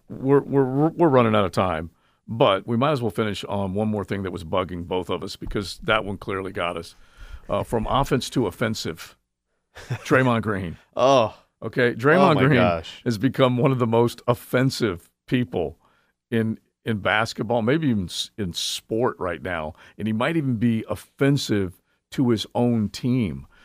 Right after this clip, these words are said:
Speaker 1: because he's costing them precious opportunities to win. This is Steph Curry's club we're talking about, the Golden State Warriors. Bottom line is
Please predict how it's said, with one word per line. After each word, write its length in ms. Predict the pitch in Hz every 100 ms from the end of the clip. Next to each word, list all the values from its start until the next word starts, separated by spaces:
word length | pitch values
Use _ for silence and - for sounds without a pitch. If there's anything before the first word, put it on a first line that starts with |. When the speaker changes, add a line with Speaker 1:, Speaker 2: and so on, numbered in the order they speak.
| _
Speaker 1:
because 240 | - 113 113
he's 140 | 107
costing 640 | - - 123 139 - 113 110
them 400 | 104 95 95 87 _ _ _ _ _ _
precious 580 | - - 143 135 135 120 -
opportunities 720 | 110 104 104 - 117 101 92
to 120 | -
win. 400 | 82 82 131 90
This 200 | 73 -
is 100 | 117
Steph 380 | - - 127 120
Curry's 380 | - 123 113 92
club 560 | - - 104 127 156 151 _ -
we're 100 | 139
talking 360 | 156 151 156
about, 440 | 147 156 160 147 - _ - -
the 80 | 101
Golden 280 | 110 120
State 240 | 117 - 127
Warriors. 560 | - 120 135 147 147 120
Bottom 340 | 95 127 135
line 260 | 123 120 123
is 280 | 101 92